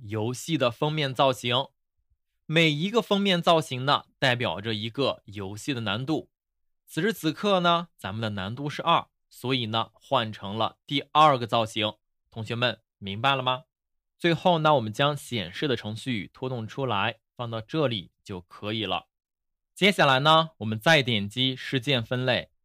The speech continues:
然后将接收到游戏开始的程序拖动出来，放到这里。当接收到游戏开始的时候呢，封面就需要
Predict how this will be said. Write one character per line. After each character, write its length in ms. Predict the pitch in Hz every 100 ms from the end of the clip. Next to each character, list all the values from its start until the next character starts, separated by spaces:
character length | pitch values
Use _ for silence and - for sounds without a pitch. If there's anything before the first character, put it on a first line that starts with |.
| _ _ _ -
然 160 | 110
后 180 | 135 135
将 400 | 120 160 160 165
接 220 | - 175
收 160 | 180 180
到 180 | 165 131
游 220 | 117 139
戏 240 | - 160
开 240 | 131 170 170
始 160 | -
的 80 | 92
程 220 | - 95
序 360 | 110 139 85 -
拖 140 | - 147
动 200 | 147 123
出 180 | - 143
来， 360 | 110 101 120 - _ -
放 140 | 143
到 100 | 139
这 180 | 175 156
里。 260 | 107 71 _ _ _ _ _ _ _ _ -
当 180 | 196
接 220 | 196 202 202
收 120 | 202
到 140 | 190
游 200 | 147 135
戏 240 | 165 - 170
开 260 | - 190
始 140 | 196 123
的 80 | 101
时 160 | -
候 220 | 101 127
呢， 220 | 117 107 - _ _
封 160 | 131
面 380 | 131 135 113 78
就 160 | - 107
需 220 | - 117
要 340 | 120 104 -